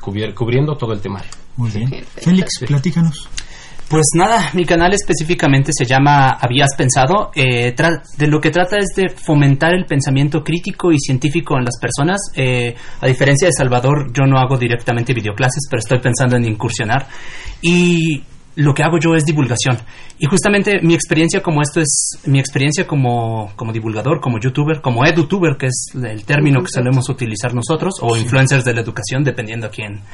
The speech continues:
Speaker 4: a quién le preguntes, ha sido muy interesante porque uno piensa que cuando yo empecé esto, supongo que a Salvador le pasó algo similar. Yo pensé, pues no creo que mucha gente vaya a verlo, ¿no? O sea, no creo que mucha gente vaya a estar cien por ciento interesada,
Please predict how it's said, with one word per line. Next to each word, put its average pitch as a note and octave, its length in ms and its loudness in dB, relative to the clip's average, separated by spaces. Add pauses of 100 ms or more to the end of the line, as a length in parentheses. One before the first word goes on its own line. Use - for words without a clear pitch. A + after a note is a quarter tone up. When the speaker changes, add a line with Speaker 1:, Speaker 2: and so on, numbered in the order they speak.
(320)
Speaker 4:
a - 80 -6
quién C#3 160 2
le C3+ 80 4
preguntes, D3 500 0 (380)
ha C3+ 100 0
sido G#3 200 2
muy G#3 160 2
interesante F#3 480 0
porque E3+ 440 0 (400)
uno G#3 260 2
piensa G#3+ 420 -2
que E3 420 0
cuando D#3 300 2
yo D#3 100 2
empecé F#3 280 -2
esto, E3 200 -4
supongo D3+ 280 -4
que D3+ 80 -6
a - 20 -2
Salvador B2+ 340 0
le C#3 100 0
pasó B2+ 400 -4
algo C3 200 2
similar. C#3+ 420 2 (580)
Yo D#3 140 4
pensé, E3+ 420 4
pues C#3+ 140 2
no G3+ 80 4
creo B3+ 140 0
que A3 80 0
mucha F#3 240 2
gente D#3+ 200 2
vaya B2+ 180 2
a - 20 2
verlo, D#3+ 240 2
¿no? C#3+ 180 -2 (140)
O C3 80 0
sea, D3+ 120 2
no D#3 120 6
creo D#3 120 4
que D3+ 80 0
mucha D3+ 220 4
gente C#3+ 220 2
vaya C#3 100 4
a C3 40 2
estar B2+ 180 -4
cien C3 160 2
por C3+ 100 0
ciento C3 260 0
interesada, D#3+ 800 0